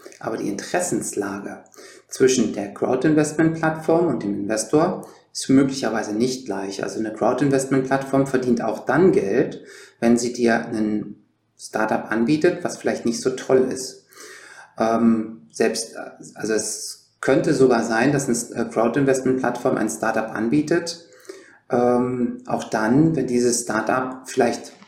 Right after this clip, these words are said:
gar kein gutes ist. Denn, äh, die Plattform kriegt vom Startup und vielleicht auch ein Agio von dir, äh, kriegt sie halt doppelt Geld. Und zwar ganz gleich, wie sich das Startup entwickelt. Und wenn sich das gut entwickelt, dann kriegen die nochmal einen Kicker, das nennt sich dann,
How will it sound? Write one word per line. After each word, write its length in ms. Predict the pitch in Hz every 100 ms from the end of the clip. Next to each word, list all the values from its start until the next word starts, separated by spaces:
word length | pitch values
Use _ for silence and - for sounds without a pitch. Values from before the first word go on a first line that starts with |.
| -
gar 160 | - 123
kein 240 | - 127
gutes 360 | 131 147 135 98
ist. 360 | - - - - - - _
Denn, 440 | 117 117 123 123 -
äh, 240 | 117 110
die 560 | 110 107 107 101 101 - _
Plattform 460 | - 113 - 147 147
kriegt 280 | - 117 -
vom 240 | - 104
Startup 800 | - 120 143 - 131 131 - -
und 100 | 107
vielleicht 340 | - 101 -
auch 80 | -
ein 100 | -
Agio 420 | 123 135 - 131
von 240 | 131 127 120
dir, 840 | 120 117 117 113 113 107 101 -
äh, 60 | - _ -
kriegt 260 | - 123
sie 140 | - 110
halt 220 | 101 98 -
doppelt 340 | 104 107 98
Geld. 400 | 107 127 202 - - - - - -
Und 80 | 120
zwar 220 | - -
ganz 320 | 135 196 190
gleich, 340 | 127 123 147 143
wie 60 |
sich 180 | 127 131
das 160 | 123 -
Startup 360 | 110 107 113
entwickelt. 600 | 101 95 98 95 - - _ _ _ - - -
Und 100 | -
wenn 120 | 127
sich 140 | 143 -
das 220 | 131 131
gut 180 | 226 226
entwickelt, 500 | - - - 131 139
dann 80 | 151
kriegen 240 | - 147
die 100 | 139
nochmal 300 | 117 120 117
einen 160 | 104 98
Kicker, 400 | - - 147 139
das 200 | 107 -
nennt 180 | 113 113
sich 160 | 104
dann, 360 | - 98 98